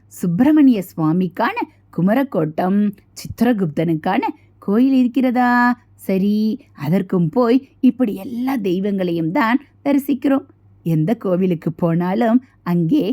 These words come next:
இந்த விக்னேஸ்வரர் மட்டும் இல்லாமல் இருக்க மாட்டார். பெருமாள் கோயிலானாலும் விக்னேஸ்வரர் என்ற பெயரில்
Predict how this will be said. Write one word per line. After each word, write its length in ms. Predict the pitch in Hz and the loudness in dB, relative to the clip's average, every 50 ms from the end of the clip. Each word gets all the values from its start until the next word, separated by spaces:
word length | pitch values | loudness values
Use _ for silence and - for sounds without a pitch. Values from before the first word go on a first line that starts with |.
| - - _ _ | -6 -8 _ _
இந்த 200 | - 247 233 214 214 | -2 -2 0 0 -2
விக்னேஸ்வரர் 840 | - - 160 - - - 214 240 254 247 - 247 240 226 190 170 160 | -4 -6 -8 -8 -8 -4 -2 0 0 0 -2 -2 -2 -2 -2 0 0
மட்டும் 480 | 160 160 160 160 - _ - 508 494 - _ _ _ _ - | 0 0 -2 -2 -4 _ 0 0 0 -2 _ _ _ _ 4
இல்லாமல் 520 | 285 285 294 294 277 254 240 226 196 156 | 4 6 6 6 4 2 2 2 0 0
இருக்க 240 | 147 151 147 - - 285 | 0 -2 -2 -2 -2 0
மாட்டார். 440 | 311 277 269 254 - - 277 - - _ _ _ _ _ _ - | 2 2 2 2 2 0 -2 -2 -4 _ _ _ _ _ _ -2
பெருமாள் 440 | 170 156 156 160 170 185 202 196 175 | 0 0 2 2 0 0 0 -2 -2
கோயிலானாலும் 880 | - - 160 160 160 160 165 160 160 151 151 160 196 233 240 220 247 277 - - _ _ - | -2 0 2 2 2 2 2 2 2 2 0 0 0 0 0 2 0 0 -2 -6 _ _ -4
விக்னேஸ்வரர் 840 | 151 151 143 147 - 175 180 175 180 - 185 185 180 214 247 277 - | -2 -2 -2 -2 -2 -2 -2 -2 -4 -4 -4 -2 0 0 0 0 -2
என்ற 280 | - 196 185 170 165 233 233 202 208 240 - _ _ _ _ - | -2 -2 0 0 0 0 0 0 0 -2 -4 _ _ _ _ -4
பெயரில் 500 | 175 170 170 160 190 233 392 466 440 | -4 -2 -2 -2 -2 0 0 -2 -2